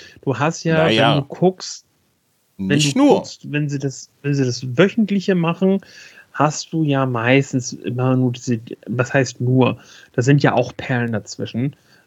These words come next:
Speaker 1: Ähm, aber hast du halt Indie-Spiele mit dabei, zum Teil ja halt auch welche, die nicht so aktuell sind. Also ich erinnere mich,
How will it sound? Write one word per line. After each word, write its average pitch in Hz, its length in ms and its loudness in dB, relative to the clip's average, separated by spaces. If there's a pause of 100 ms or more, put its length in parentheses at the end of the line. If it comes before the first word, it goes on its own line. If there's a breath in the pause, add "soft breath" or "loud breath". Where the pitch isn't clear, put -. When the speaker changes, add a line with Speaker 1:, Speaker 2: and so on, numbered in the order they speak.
(160)
Speaker 1:
Ähm, 127 600 2
aber 123 240 -2
hast 139 200 -4
du 143 120 -2
halt 135 340 -2
Indie-Spiele 185 680 4
mit 175 200 2
dabei, 165 380 2
zum 147 240 -10
Teil 143 260 -2
ja 139 140 2
halt 131 180 0
auch - 200 -6
welche, 139 220 -6
die 131 180 -6
nicht 123 340 -6
so 165 280 -2
aktuell 151 600 -2
sind. 151 200 0
Also 131 160 0
ich 127 140 -2
erinnere 151 340 4
mich, 165 260 2